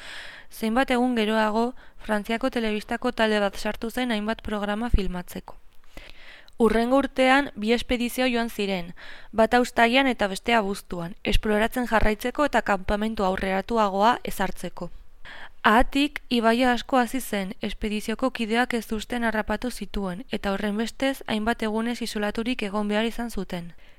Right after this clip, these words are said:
Mila bederatzen eta hirurogeita zazpian, Montpellier, Paris eta Iruñeko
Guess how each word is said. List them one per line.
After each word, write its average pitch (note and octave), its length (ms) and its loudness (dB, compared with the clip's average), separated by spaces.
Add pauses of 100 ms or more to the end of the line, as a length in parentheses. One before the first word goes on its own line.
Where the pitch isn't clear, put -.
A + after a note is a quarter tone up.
(340)
Mila A#3 240 2
bederatzen A#3+ 460 0
eta A3+ 100 0
hirurogeita G3 560 -2
zazpian, A#3+ 560 -2
Montpellier, G#3 500 0
Paris G#3 380 -2
eta G#3+ 180 -4
Iruñeko G#3+ 400 -4